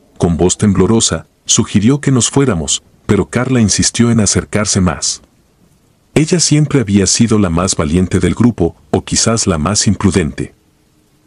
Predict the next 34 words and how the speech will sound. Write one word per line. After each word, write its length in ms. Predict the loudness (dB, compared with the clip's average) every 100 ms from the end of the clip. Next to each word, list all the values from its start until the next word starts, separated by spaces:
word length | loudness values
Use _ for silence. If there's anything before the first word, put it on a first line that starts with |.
| _ _
Contra 340 | 0 0 0 0
nuestra 340 | 0 0 -2
mejor 260 | -2 -2 0
intuición, 600 | 0 0 0 0 -2 -10 _ _
la 140 | -2
seguimos, 600 | 0 0 2 2 0 -4 -10 -10
avanzando 640 | -4 -2 0 0 0 2 2
lentamente 580 | 0 2 2 2 2
entre 260 | -2 0 -2
las 220 | 0 0
lápidas, 540 | -2 0 -2 0 -2 -4 -12 -4
hasta 320 | -4 -4 -4
que 120 | -2
estábamos 580 | -2 -2 -2 0 0 -2
a 60 |
pocos 400 | -2 -2 -2 0
metros 360 | 0 2 0 0
de 180 | 0 0
esas 280 | 0 -2 -2
figuras. 560 | 0 0 -2 -6 -6 _ _ _ _ _ _ _ _ _
De 160 | 0 0
repente, 560 | 0 0 -2 -2 -4 -6 _
una 240 | 0 0 2
de 200 | 2 0
ellas 220 | 0 0
se 140 | 0
detuvo. 440 | 0 0 -2 -2 -12 -18 -20 -20 -20 -20 -20 -16 -16 0
No 240 | 2 2
puedo 200 | -2 -2
decir 360 | 0 0 0 0
si 160 | 2 2
nos 200 | 2 -2
había 280 | 0 0
visto, 400 | 2 0 -2 -8